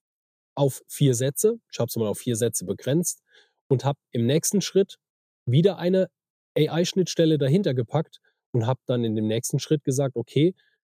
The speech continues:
nehme mir die E-Mail, gehe auf den Inhalt der E-Mail an, nutze allerdings auch die Zusammenfassung, die die andere A I mir generiert hat, und erstelle mir dazu eine mögliche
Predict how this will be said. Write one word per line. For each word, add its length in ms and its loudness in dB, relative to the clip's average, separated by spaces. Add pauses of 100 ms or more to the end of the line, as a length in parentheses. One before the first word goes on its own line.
(120)
nehme 300 4
mir 160 2
die 180 -2
E-Mail, 420 4 (1040)
gehe 200 4
auf 160 -6
den 140 -8
Inhalt 320 4
der 100 2
E-Mail 320 4
an, 240 -2 (140)
nutze 400 2
allerdings 380 0
auch 220 -2
die 340 0 (180)
Zusammenfassung, 920 0 (800)
die 340 2
die 80 0
andere 300 0
A 260 -4
I 60 0
mir 140 2
generiert 520 0
hat, 160 -2 (480)
und 220 -2 (500)
erstelle 480 2
mir 160 4
dazu 480 0
eine 220 2
mögliche 500 2